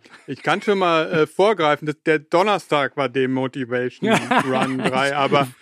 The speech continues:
Speaker 1: wahrscheinlich, äh, lag ich den Mittwoch komplett im Bett und hab mich nicht mal rausgetraut.
Speaker 2: Ich wusste
Speaker 1: Ich
Speaker 2: doch,
Speaker 1: weiß
Speaker 2: ich hab's
Speaker 1: gar nicht, was
Speaker 2: irgendwo
Speaker 1: da war.
Speaker 2: in,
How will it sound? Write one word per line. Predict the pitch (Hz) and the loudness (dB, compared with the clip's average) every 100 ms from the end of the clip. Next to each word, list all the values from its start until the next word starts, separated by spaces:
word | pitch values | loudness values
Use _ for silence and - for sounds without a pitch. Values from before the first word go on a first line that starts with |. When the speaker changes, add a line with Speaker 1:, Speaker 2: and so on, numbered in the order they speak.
| - _ _ | -20 _ _
Speaker 1:
wahrscheinlich, | 156 156 156 175 240 233 - - | 0 2 4 4 4 0 -2 -2
äh, | 180 | -2
lag | 170 147 165 202 | 2 2 2 0
ich | 180 165 - | -4 -6 -4
den | 165 156 | -2 0
Mittwoch | 160 - 185 - | -2 -2 -4 -4
komplett | 180 165 170 208 | -6 -2 -2 -2
im | 160 | -4
Bett | 165 175 214 | -4 -4 -4
und | 170 156 | -6 -4
hab | 160 175 | -8 -8
mich | 156 | -10
nicht | 175 165 | -8 -8
mal | 156 | -6
rausgetraut. | 147 156 - 135 - 110 - _ _ _ _ _ | -4 -4 -6 -12 -10 -12 -14 _ _ _ _ _
Speaker 2:
Ich | 139 110 | -10 -4
wusste | 135 202 214 | 0 2 4
Speaker 1:
Ich | |
Speaker 2:
doch, | 170 | 4
Speaker 1:
weiß | 151 | 4
Speaker 2:
ich | 147 | 4
hab's | 180 | 4
Speaker 1:
gar | 170 | 6
nicht, | 180 214 | 6 6
was | 151 | 6
Speaker 2:
irgendwo | 180 175 175 | 8 8 6
Speaker 1:
da | |
war. | 156 143 | 4 4
Speaker 2:
in, | 147 | 0